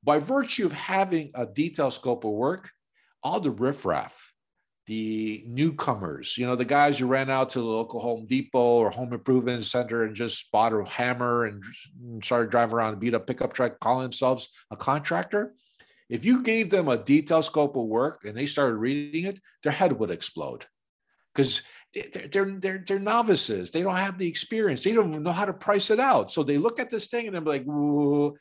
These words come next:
and they run away, which is a good thing. We don't wanna get involved with losers.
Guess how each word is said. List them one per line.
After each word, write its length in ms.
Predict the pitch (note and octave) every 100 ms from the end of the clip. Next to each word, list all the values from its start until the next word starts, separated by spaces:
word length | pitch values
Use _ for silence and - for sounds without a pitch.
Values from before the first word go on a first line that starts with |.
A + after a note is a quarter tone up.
| _
and 80 | C#3+
they 60 | D#3
run 140 | F3
away, 400 | E3 A3 F#3+ - _ _ _ _ _
which 160 | F#3+ G3
is 80 | G#3
a 60 |
good 160 | C#4+ C#4+
thing. 260 | C#4 G#3
We 120 | D#3 C4
don't 180 | C4+
wanna 400 | B3 C#4 C#4+ C4+
get 220 | F#3+ A3 G#3
involved 460 | F3+ G3 G3 F3+
with 120 | D#3+
losers. 680 | D3+ D3+ A#2+ A#2 G2+ F#2+ -